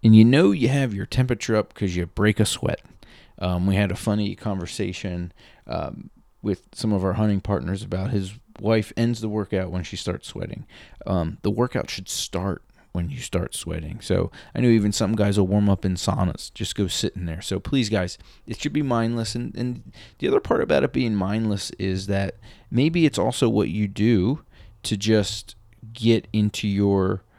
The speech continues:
frame of mind to train. So that would be the time that, you know, if you like to train with certain music, turn it on. The, this portion is to kinda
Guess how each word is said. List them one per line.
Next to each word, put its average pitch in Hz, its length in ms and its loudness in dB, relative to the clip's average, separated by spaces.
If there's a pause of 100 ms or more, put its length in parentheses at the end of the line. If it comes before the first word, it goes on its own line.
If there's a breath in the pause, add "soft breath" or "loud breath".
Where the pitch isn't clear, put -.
(640 soft breath)
frame 107 300 2
of 92 100 -2
mind 92 320 -4
to - 80 -14
train. - 560 -10
So 101 220 2
that 107 160 4
would 175 100 2
be 160 80 -4
the - 140 -6
time 135 260 0
that, - 260 -2
you 104 120 -2
know, 85 100 0
if 107 100 -4
you 120 120 0
like 110 180 0
to 90 180 0
train 113 320 0
with 104 140 -2
certain - 320 -2
music, 107 340 0
turn 143 160 0
it 147 140 -2
on. 120 240 4 (320 loud breath)
The, 110 220 -2
this 123 420 -4
portion 113 800 -8
is 113 240 -12
to - 100 -12
kinda 143 480 -6